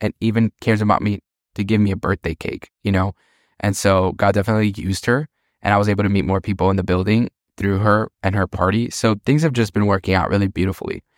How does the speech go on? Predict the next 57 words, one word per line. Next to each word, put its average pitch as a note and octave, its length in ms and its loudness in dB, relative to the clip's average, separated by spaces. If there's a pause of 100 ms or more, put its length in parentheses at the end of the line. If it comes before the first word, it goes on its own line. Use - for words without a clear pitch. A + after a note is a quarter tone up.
(280)
But C3 200 2
going G#2 200 0
back F#2+ 200 2
to - 60 -16
California, A2+ 640 0 (260)
what B2+ 180 -2
was A#3+ 160 2
the A#3 80 -2
deal G2+ 300 -2
with G#2+ 140 -2
California? A#2+ 580 -2 (380)
So - 120 0
I - 80 0
was F3 140 2
in G#3+ 80 2
my D#3 120 2
shower F#2 600 -2 (300)
and G#2+ 80 -2
I G#2+ 60 2
was A2 100 -2
still - 280 -2
asking A#2 340 -2
God, F2+ 180 2
like, - 260 -8 (140)
"God, - 240 0
what C3 160 0
was E3+ 180 0
that? A#2 100 2
Like, - 140 -4
why A#2 180 0
did G#3+ 200 -2
you D3 320 2 (600)
ask C#3+ 320 -2
me C#3 120 2
to B2 80 2
go A2+ 260 2
to C3 100 2
California G#2+ 920 -2
and G2 140 -4
to G2+ 60 -6
do G#2 280 2
that A2 180 0
whole A2 120 -2
process?" A2 400 -2
'Cause G#2+ 180 0
it B2 60 0
was D#3 120 0
so C3+ 300 0
disheartening A#2 760 0
and G2+ 160 -4 (420)
I - 80 2
lost G#2+ 220 2
a - 40 -2
lot C3+ 140 2
of G2 100 -4
hope, C#3 460 2 (100)
but G#2 180 2